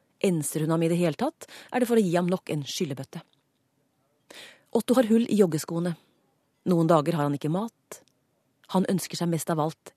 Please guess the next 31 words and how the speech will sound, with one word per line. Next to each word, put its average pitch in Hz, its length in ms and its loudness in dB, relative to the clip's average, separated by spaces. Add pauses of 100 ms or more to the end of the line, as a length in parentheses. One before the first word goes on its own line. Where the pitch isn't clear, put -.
en 147 80 -6
sykkel. - 380 -8 (1700)
Man 277 120 4
kan 269 140 6
kanskje 226 320 4
bebreide 170 500 4
forfatteren 160 440 -2
for 165 180 -6
å 160 80 -4
tegne 156 260 -4
et - 100 -10
vel 151 180 -2 (120)
dystert - 460 -6
bilde. 135 240 -8 (460)
Det 202 80 6
må 185 80 4
da 202 120 2
finnes 202 300 -2 (140)
andre 220 320 2
voksenpersoner 170 720 -4
som 165 160 -6
kan 160 120 -2
gripe 156 240 -4
inn, 151 220 0 (300)
besteforeldre, 185 800 -4 (240)
lærere. 165 380 -6 (1120)
Men 208 140 2
han 240 60 0
setter 240 220 0
en 269 100 4
ramme, 262 380 4